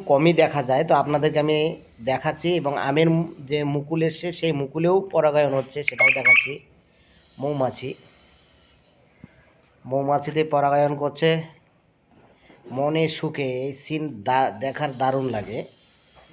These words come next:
আর আজকের প্রতিবেদনটা হচ্ছে একটু ব্যতিক্রমী প্রতিবেদন, মানে বোলতা মৌমাছি, ছোট ছোট মাছি, এদের দ্বারাই কিন্তু আমাদের, আমরা উপকারিত হই গাছে,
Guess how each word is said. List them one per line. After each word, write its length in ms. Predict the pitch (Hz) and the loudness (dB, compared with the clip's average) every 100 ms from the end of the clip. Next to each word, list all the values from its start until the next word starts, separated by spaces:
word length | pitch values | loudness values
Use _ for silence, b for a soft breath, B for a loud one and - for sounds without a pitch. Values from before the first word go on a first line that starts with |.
| - - - - - - b b b b - | -20 -20 -18 -18 -18 -20 b b b b -14
আর 80 | 117 | -6
আজকের 420 | 135 - 170 170 | -6 -4 0 0
প্রতিবেদনটা 680 | 160 156 156 165 165 165 160 | 2 2 4 4 4 4 2
হচ্ছে 200 | 160 170 | 2 0
একটু 180 | 165 165 | 0 0
ব্যতিক্রমী 580 | 143 139 156 156 156 160 | 0 0 -2 0 0 2
প্রতিবেদন, 540 | 147 143 139 131 147 175 - _ _ _ b b b _ _ _ _ _ - | 0 -2 -2 -2 -4 -6 -12 _ _ _ b b b _ _ _ _ _ -14
মানে 320 | 120 131 131 | -8 -4 -4
বোলতা 720 | 117 104 135 151 151 156 156 147 | -6 -2 0 2 2 2 4 2
মৌমাছি, 920 | 139 143 147 143 151 151 156 - - | 2 2 2 0 2 0 0 -4 -10
ছোট 180 | - 143 | -4 0
ছোট 260 | 151 147 147 | 2 2 0
মাছি, 680 | 135 131 131 147 143 - - _ _ _ _ _ _ _ _ | 0 0 -2 -4 -4 -6 -10 _ _ _ _ _ _ _ _
এদের 340 | 123 139 156 139 | -8 -4 -2 -2
দ্বারাই 300 | 139 143 151 | 0 0 -2
কিন্তু 300 | 151 147 156 143 | -2 0 0 0
আমাদের, 340 | 135 131 131 131 131 65 | -2 -2 -4 -6 -6 -6
আমরা 300 | 123 131 135 | -4 -2 -2
উপকারিত 540 | 143 143 135 131 127 | -2 -4 -4 -4 -4
হই 260 | 123 120 117 151 - | -6 -6 -10 -12 -12
গাছে, 400 | 113 117 113 | -12 -10 -10